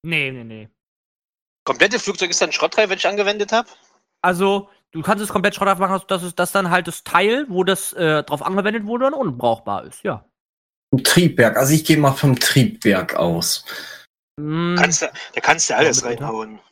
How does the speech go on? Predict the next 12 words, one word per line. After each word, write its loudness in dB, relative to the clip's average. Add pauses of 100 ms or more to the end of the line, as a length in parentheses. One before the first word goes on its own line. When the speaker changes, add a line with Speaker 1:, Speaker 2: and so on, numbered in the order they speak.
(1500)
Speaker 1:
Mitunter -4
kann -2
man, -4
also -4
kann -6
man's -4
auch -2
mit -4
einem -12
Triebwerk -6
machen, -8
ja. -4